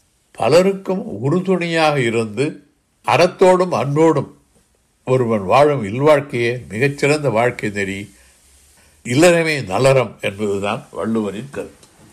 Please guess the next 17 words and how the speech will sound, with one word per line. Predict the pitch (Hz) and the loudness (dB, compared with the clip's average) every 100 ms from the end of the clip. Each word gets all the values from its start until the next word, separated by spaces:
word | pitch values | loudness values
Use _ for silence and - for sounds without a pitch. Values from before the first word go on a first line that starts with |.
| _ _ _ _ _ - - | _ _ _ _ _ -16 -4
இன்று | 170 170 131 123 202 190 _ - | -2 0 0 0 -2 -6 _ -6
இல்வாழ்க்கையின் | 127 190 202 208 190 175 156 | 0 4 4 4 2 -2 -2
சிறப்பை | 139 147 170 147 | 2 2 4 0
பற்றி | - 127 - 180 110 - _ | 0 -4 -4 -4 -4 -10 _
வள்ளுவர் | - 135 170 190 156 | 0 2 4 4 4
கூறும் | 143 143 143 | 2 0 0
கருத்துக்களை | 117 127 135 110 110 113 | 2 0 0 -4 -2 -4
பார்த்தோம். | 139 92 - - - _ _ _ _ _ _ _ _ _ _ _ | -2 -4 -4 -14 -16 _ _ _ _ _ _ _ _ _ _ _
இன்று | 151 156 156 | -6 0 2
நான் | 135 131 113 | 2 0 -2
கூறிய | 202 233 208 | -2 0 0
கருத்துக்கள் | 135 127 131 - - 185 123 - - - | 0 0 -2 -6 0 0 0 -8 -20 -6
எச் | 131 156 - | -4 -4 -4
டி | 175 170 | -2 -2
டி | 143 147 147 | -2 -4 -4
பி | 143 147 | -4 -2
எஸ் | 135 139 139 - | 0 0 -4 -18